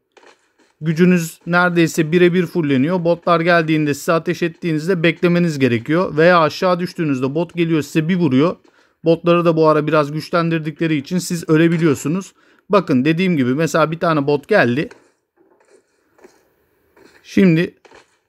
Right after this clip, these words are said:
ben yukarı çıkarken şimdi mesela bu haldeyken bana bir tane vurduğunda ben ölebiliyorum arkadaşlar. Bunu önlemek için benim gibi ikinci veya üçüncü atlayışta gidin. Bakın vurdu bana bir tane. Şimdi gücüm fullenmedi. Savaş alanının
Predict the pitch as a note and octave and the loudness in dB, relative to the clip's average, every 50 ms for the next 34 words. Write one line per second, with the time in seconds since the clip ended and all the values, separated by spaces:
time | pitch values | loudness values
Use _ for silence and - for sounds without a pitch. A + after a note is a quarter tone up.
0 | _ _ _ _ _ _ _ _ _ _ _ _ _ _ _ _ _ - G3+ G3 | _ _ _ _ _ _ _ _ _ _ _ _ _ _ _ _ _ 2 4 4
1 | G3 F#3+ F3+ G3 G3 F3+ F#3 - - - G#3 G3 F#3 E3+ F3+ E3 C#3+ - F#3 F3+ | 4 2 2 2 2 0 0 -2 -4 0 2 2 2 2 0 -2 -2 -2 -2 -2
2 | F3 E3+ E3+ F#3+ F3 E3+ F3 F#3+ G3 F#3 F3 E3 D#3 D3+ C#3+ - D3 C#3+ D#3+ E3 | -2 -2 0 0 0 2 2 2 2 2 2 2 0 -2 -2 -2 -4 -2 -2 -2
3 | E3+ F3 E3+ F3 E3+ F#3+ F3 D#3+ D3+ D3+ D#3 F3 G3+ G3 E3+ D3+ D3+ C#3+ C3+ C#3+ | -2 -2 -4 -4 -4 -4 -2 -2 -2 -2 -2 -2 -2 -2 0 0 2 2 2 2
4 | F3 G3+ F3 F3+ F#3 - - F3 E3 F3 F3 E3 E3 E3+ F3+ E3 D3+ C#3+ C3 B2 | 2 2 2 2 2 2 2 2 2 2 2 0 0 0 2 2 2 2 0 0
5 | B2 A#2 - C3+ A#2+ B2 A#2+ - - G3 G#3 G3+ - _ _ _ _ _ _ _ | -2 -4 -4 -4 -4 -4 -6 -4 -2 -2 -2 -4 -6 _ _ _ _ _ _ _
6 | - F#3+ G3+ G#3 G3+ G3 F#3+ G3 G3+ G3+ G3 F3+ D#3 C#3+ - - G3+ G#3+ A#3 - | -4 -2 0 2 2 2 2 2 0 0 -2 -2 -4 -6 -8 -6 -6 -8 -8 -12
7 | _ _ _ _ _ - A#3 A3+ G#3+ G3+ F#3 D3 C#3+ C#3 E3+ - - - _ _ | _ _ _ _ _ -6 -4 -2 0 0 0 0 2 2 0 -2 -2 -6 _ _
8 | _ _ _ _ _ _ - G#3 F3+ - G#3+ G#3 G3+ G3 G#3 G3+ F#3+ F3+ F3+ F#3+ | _ _ _ _ _ _ -10 -8 -4 0 0 0 2 2 4 4 6 6 4 4
9 | F#3+ E3+ G3+ G3+ G3 G3+ G3+ F#3+ F#3 - - F3+ F3 - - F#3+ F#3 F3 G3+ F#3 | 2 -2 -4 -4 -2 -2 -2 -2 -2 -2 -4 -6 -6 -4 -4 -6 -6 -4 -4 -4
10 | E3 F3 G3 - - - - - - - _ - F3 F3+ D#3+ - E3 E3 E3 E3 | -2 -4 -4 -6 -10 -16 -20 -20 -20 -18 _ -2 0 0 2 2 2 2 4 2
11 | F3+ E3+ F3 F3+ E3 D3 C3+ B2+ A#2 A#2+ A#2 C3+ A#2+ A#2+ A#2+ D3 F#3 - - _ | 4 4 4 4 4 4 2 2 0 -2 -2 -2 -2 0 -2 -2 -4 -8 -12 _
12 | _ _ _ _ _ - - - - - - - _ _ _ _ _ _ _ _ | _ _ _ _ _ -20 -20 -20 -20 -20 -20 -20 _ _ _ _ _ _ _ _
13 | _ _ _ _ _ _ _ _ _ _ _ - - D#3 D#3 D#3 F3 E3 F#3 G3+ | _ _ _ _ _ _ _ _ _ _ _ 0 2 2 4 4 2 2 2 2
14 | F#3+ - - F#3+ F#3 F#3+ F#3+ F#3 F#3 F3 C#3+ A#2+ A2+ G#2+ - - - D3 E3+ G3+ | 0 0 0 0 2 2 2 4 2 0 0 0 -2 -6 -4 -2 0 2 2 2
15 | F#3+ - G3 F#3+ F3+ F3 F3+ F3+ F3+ F#3 F#3+ G3 G3+ - - - | 0 0 0 0 2 2 2 2 2 2 0 0 -2 -6 -10 -18